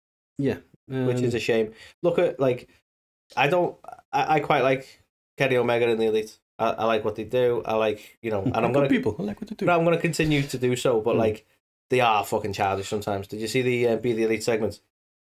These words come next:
Speaker 2: where, um,
Speaker 1: I
Speaker 2: Kenny
Speaker 1: did.
Speaker 2: Omega's trying Pepsi and stuff like that?
Speaker 1: Well,
Speaker 2: It's like,
Speaker 1: he's, he's apparently come out and said it was water with electrolytes.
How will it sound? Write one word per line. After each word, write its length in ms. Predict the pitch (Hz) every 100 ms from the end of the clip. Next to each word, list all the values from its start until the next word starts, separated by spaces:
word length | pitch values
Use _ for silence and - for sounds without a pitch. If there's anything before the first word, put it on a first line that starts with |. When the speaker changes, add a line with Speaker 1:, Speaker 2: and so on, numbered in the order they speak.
| _ _ -
Speaker 2:
where, 220 | 113 107
um, 200 | 104 101
Speaker 1:
I 40 | 95
Speaker 2:
Kenny 180 | 113 113
Speaker 1:
did. 80 |
Speaker 2:
Omega's 320 | 107 104 110 -
trying 320 | 110 104 101
Pepsi 480 | 110 - - 104 101
and 100 | 98
stuff 160 | 131
like 120 | 139
that? 160 | 135 123
Speaker 1:
Well, 100 | 113
Speaker 2:
It's 80 | 107
like, 180 | 110 - -
Speaker 1:
he's, 260 | 151 160
he's 220 | - 165 156
apparently 320 | 160 147 143
come 160 | 139
out 120 | 120 95
and 120 | 113
said 160 | 120
it 80 | 117
was 100 | 107
water 320 | 107 107 98
with 80 | 107
electrolytes. 800 | 101 101 - 101 92 - - -